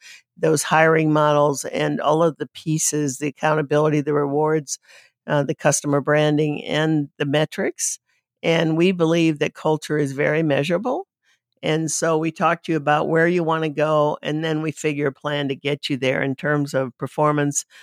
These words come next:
around a set of values and behaviors that will become the D N A, and at the end of the day, will make you very successful. We aren't the old school. We're very new in our,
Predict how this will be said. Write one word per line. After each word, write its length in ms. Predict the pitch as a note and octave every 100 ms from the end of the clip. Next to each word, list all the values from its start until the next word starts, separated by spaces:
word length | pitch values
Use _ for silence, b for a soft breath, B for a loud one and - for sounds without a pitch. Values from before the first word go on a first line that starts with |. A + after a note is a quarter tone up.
| B B
around 400 | D3+ C#3 D3+ C#3+
a 60 | C#3
set 240 | - D3
of 140 | C3 A#2+
values 400 | C#3 C#3 D3 C3
and 100 | B2+
behaviors 680 | B2+ F#3+ C#3+ C3+ C#3 C3+ -
that 200 | C#3 -
will 400 | D3+ D3 C#3 C#3+ _ _ _ _
become 320 | D3 - D3+
the 80 | C#3
D 240 | C3+ C#3+ C#3
N 100 | C#3
A, 220 | C#3+ D3
and 120 | C#3
at 140 | C#3
the 180 | - D3
end 220 | D3+ D3+
of 60 | C#3
the 100 | C3+
day, 260 | C#3+ D3 D3
will 200 | C#3+ C#3
make 260 | D3 D3
you 80 | C#3+
very 280 | C3 - D3
successful. 800 | - - - - - - - - _ _ _ _ _ _ _ _ _ _ _
We 180 | E3 D#3
aren't 340 | D3 D#3 D#3 -
the 140 | D3 C#3
old 240 | C#3+ B2+
school. 460 | - C#3+ C3 B2 B2+
We're 160 | B2+
very 420 | B2 C#3 C#3+ C#3+
new 340 | C3+ C3 C3 B2+
in 140 | A#2+
our, 340 | - - -